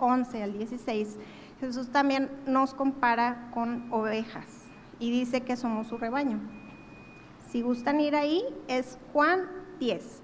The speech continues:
once al dieciséis. Vamos a leerlo juntos. Amén. Amén. Yo soy el buen pastor. El buen pastor su vida da por las ovejas.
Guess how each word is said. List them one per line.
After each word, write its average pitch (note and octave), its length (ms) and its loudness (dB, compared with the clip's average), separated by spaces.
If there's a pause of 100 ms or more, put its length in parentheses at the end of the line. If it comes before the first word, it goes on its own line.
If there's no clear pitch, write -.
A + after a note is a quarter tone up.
(140)
once C4 280 2
al C#4 80 0
dieciséis. G#3+ 500 -6 (1300)
Vamos G#3+ 320 -6
a A3+ 80 -2
leerlo A3 440 -2
juntos. B3 420 -4 (3750)
Amén. A#3 220 -2 (1160)
Amén. - 1080 -18
Yo C4+ 140 4
soy D4+ 240 2
el D4 80 4
buen C#4 220 4
pastor. C#4+ 540 2 (260)
El B3 120 4
buen C4 280 6
pastor C#4 460 0
su C#4 180 -2
vida A3+ 300 0
da A#3+ 260 2
por A#3 100 -2
las G#3 220 -4
ovejas. G3 420 -4